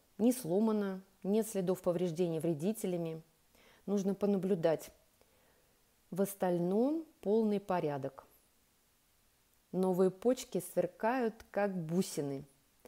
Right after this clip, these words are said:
Но окончательно, конечно же, в успешной зимовке убедимся, когда они пойдут в рост. И еще один вид укрытия.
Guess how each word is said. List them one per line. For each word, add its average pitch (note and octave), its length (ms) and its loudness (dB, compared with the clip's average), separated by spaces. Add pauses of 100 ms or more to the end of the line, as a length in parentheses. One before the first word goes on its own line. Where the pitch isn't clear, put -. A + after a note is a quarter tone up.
(400)
Но A3 260 6
окончательно, A#3 1080 2
конечно G#3+ 520 -2
же, F#3+ 200 -2
в F#3 60 -2
успешной F#3+ 480 -4
зимовке F3 840 -2
убедимся, G3 840 -2 (140)
когда D#3+ 460 -4
они E3+ 440 -2
пойдут E3 500 -8 (120)
в D#3 80 -4
рост. D#3 420 -4 (1700)
И C4+ 60 2
еще A#3 680 2
один E3 520 0
вид G#3 340 -2
укрытия. E3 560 -6